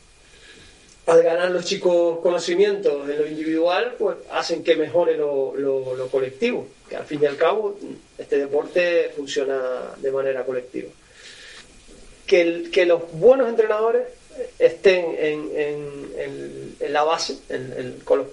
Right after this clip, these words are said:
con los pequeños, para una vez que vayan subiendo escalones, eh, ellos lleguen con, con muchos más conceptos. Eh, entonces,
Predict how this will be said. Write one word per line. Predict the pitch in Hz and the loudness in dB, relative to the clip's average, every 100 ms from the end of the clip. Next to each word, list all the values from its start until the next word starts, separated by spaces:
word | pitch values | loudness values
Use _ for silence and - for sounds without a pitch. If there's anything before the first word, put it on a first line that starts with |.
| - | -2
con | 147 | 0
los | 135 | 0
pequeños, | 123 143 160 175 202 - - - - - | 0 2 2 2 -4 -8 -18 -20 -20 0
para | 151 156 | 2 4
una | 165 170 | 4 4
vez | 170 175 - - - - - | 4 2 -2 -12 -20 -20 -2
que | 143 | 2
vayan | 147 165 | 4 4
subiendo | - 180 165 160 160 156 151 151 147 143 143 139 | 2 0 0 2 2 4 2 2 0 0 -2 0
escalones, | - 156 170 156 170 190 202 - - - - - | 2 2 4 6 4 2 -4 -10 -20 -20 -16 -4
eh, | 151 143 139 135 135 135 - | -2 -2 -2 0 -2 -2 0
ellos | 143 151 156 156 | 2 4 2 0
lleguen | 151 156 165 165 165 - - | 2 2 4 0 -4 -12 -14
con, | - 143 143 139 135 | 2 2 2 -4 -2
con | 139 | -2
muchos | 139 151 156 139 | 0 -2 0 -2
más | 147 139 135 131 - | -2 -2 -4 -6 -6
conceptos. | 143 135 208 226 - - - - | -4 0 0 0 -4 -6 -10 -14
Eh, | 101 95 - - - - - - - - - - - - | -10 -8 -10 -14 -20 -20 -20 -20 -18 -18 -20 -20 -20 -14
entonces, | 110 156 151 | -6 -2 -2